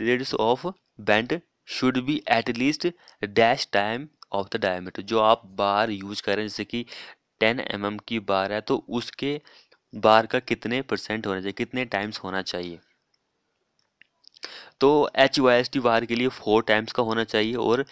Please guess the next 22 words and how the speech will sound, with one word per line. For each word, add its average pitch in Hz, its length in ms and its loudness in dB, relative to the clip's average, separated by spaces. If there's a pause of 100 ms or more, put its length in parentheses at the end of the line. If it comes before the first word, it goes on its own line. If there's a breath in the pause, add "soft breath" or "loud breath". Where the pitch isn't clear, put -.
(240 loud breath)
जो 131 140 0 (140)
प्लेन 117 360 4
बार 110 200 4
होती 101 260 -2
है, 120 80 0
माइल्ड 107 360 -2
स्टील 107 300 -2
बार 101 220 0
जो 107 100 -8
होती 101 260 -4
है, 107 80 0
उसके - 300 -4
लिए 120 220 -2 (440)
टू 113 160 0
टाइम्स 98 380 -6 (140)
होना 90 200 -6
चाहिए। 85 320 -6 (320 loud breath)
ऑप्शन 120 240 2
नंबर 123 240 -2
यहाँ 110 160 -2
पे 117 100 -4
सी 117 340 -8